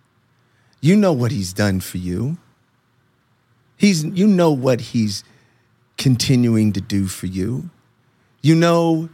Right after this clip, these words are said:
what he can do for you. There's just some hang-ups that you may have. There's some areas in your life you're not willing to give up. But why?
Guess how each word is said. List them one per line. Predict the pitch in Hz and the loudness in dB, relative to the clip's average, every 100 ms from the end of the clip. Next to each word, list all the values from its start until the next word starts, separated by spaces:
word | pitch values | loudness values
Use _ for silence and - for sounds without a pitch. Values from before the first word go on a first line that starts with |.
| _ _ _ _ _ _ _ _ _ | _ _ _ _ _ _ _ _ _
what | 139 151 | 2 2
he | |
can | 151 - 202 180 | 2 0 2 2
do | 123 110 | 0 -2
for | 101 101 | -2 -8
you. | 90 90 90 - _ _ _ _ _ _ _ | -6 -8 -10 -16 _ _ _ _ _ _ _
There's | 170 139 | 0 2
just | 160 - | -2 -2
some | 139 | -2
hang-ups | 143 160 165 151 - | 0 2 2 0 0
that | 147 | -2
you | 139 139 | 0 0
may | 139 131 | 0 0
have. | 131 127 127 - - _ _ _ _ _ _ | 0 0 -2 -6 -14 _ _ _ _ _ _
There's | 143 135 | 0 0
some | 143 135 | 0 0
areas | 156 160 156 | 2 2 0
in | 151 143 | -2 -2
your | 135 | 0
life | 135 147 139 | 2 0 0
you're | 135 | 0
not | 143 143 | 0 2
willing | 143 139 | 0 2
to | 139 | 2
give | 143 143 | 0 0
up. | 165 73 - _ _ _ _ _ _ _ _ _ _ | -2 -4 -12 _ _ _ _ _ _ _ _ _ _
But | 139 143 | 0 0
why? | 123 123 101 82 196 | 2 0 -2 -8 -16